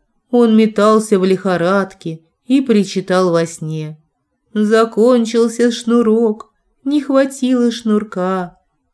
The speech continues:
Весь день портной провёл в постели, а за ним и следующий,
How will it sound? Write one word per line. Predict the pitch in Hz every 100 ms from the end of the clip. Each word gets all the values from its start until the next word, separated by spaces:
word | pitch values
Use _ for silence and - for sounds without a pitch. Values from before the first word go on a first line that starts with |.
| _ _ _ _ _ _ _ _ _ _
Весь | 180 175 180 156 139
день | 143 165 220 202 175
портной | 180 180 170 165 202 262
провёл | 254 196 180 185 175
в |
постели, | - 165 165 - - 156 160 151 147 - _ _
а | - 214
за | 208 208
ним | 190 180 233 220 -
и | 247
следующий, | 277 - 196 196 247 254 226 220 - 165 151